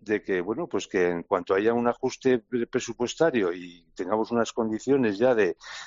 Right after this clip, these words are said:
de, de déficit y de deuda, pues, eh, determinadas, que esto enseguida llegará a través de Europa,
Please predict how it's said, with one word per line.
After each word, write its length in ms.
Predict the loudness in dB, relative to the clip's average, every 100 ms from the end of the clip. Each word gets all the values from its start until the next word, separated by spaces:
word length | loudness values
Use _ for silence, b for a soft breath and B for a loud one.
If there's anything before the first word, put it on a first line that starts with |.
| B
de, 240 | 2 2
de 180 | 4 2
déficit 560 | 4 2 2 0 -2 0
y 160 | 0 4
de 180 | 2
deuda, 480 | 4 2 4 2 2
pues, 260 | -2 -6 -6
eh, 160 | -6
determinadas, 760 | -6 -6 -8 -6 0 2 0 -2
que 80 | -8
esto 160 | -6
enseguida 360 | -8 -8 -8 -6
llegará 300 | -2 0 0
a 40 |
través 280 | 0 -4 -4
de 60 | -4
Europa, 360 | -2 0 -2